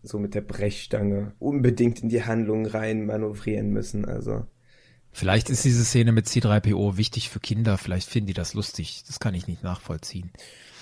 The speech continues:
Speaker 1: Ja, aber ich finde auch diese ganze Fabrik-Situation. Was passiert da? Anakin verliert sein Lichtschwert, sonst nichts. Das hätte ihm auch
Speaker 2: Ja.
Speaker 1: abgenommen werden.
Speaker 2: Padme wird besser gezeichnet.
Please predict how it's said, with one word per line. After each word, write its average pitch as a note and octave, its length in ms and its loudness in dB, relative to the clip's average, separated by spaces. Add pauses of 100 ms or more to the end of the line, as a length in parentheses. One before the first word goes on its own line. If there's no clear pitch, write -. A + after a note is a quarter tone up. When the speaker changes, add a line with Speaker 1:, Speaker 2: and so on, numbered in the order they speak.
(720)
Speaker 1:
Ja, A2 200 6
aber A2+ 180 6
ich A2 140 0
finde B2+ 180 4
auch A2 80 2
diese G#2 280 -6
ganze G#2+ 680 0
Fabrik-Situation. G#2 1400 -4 (280)
Was A#2 160 0
passiert C3+ 400 2
da? F3 320 2
Anakin C3 420 2
verliert A#2 320 0
sein G#2+ 180 0
Lichtschwert, - 480 -8
sonst B2+ 580 -6 (680)
nichts. - 400 -12 (800)
Das - 100 -14
hätte G2+ 160 -4
ihm G#2+ 100 0
auch G#2 100 0
Speaker 2:
Ja. G2+ 80 -2
Speaker 1:
abgenommen G2 380 -4
werden. - 140 -10 (220)
Speaker 2:
Padme - 440 2
wird - 360 -4
besser A#2 300 4
gezeichnet. B2+ 760 4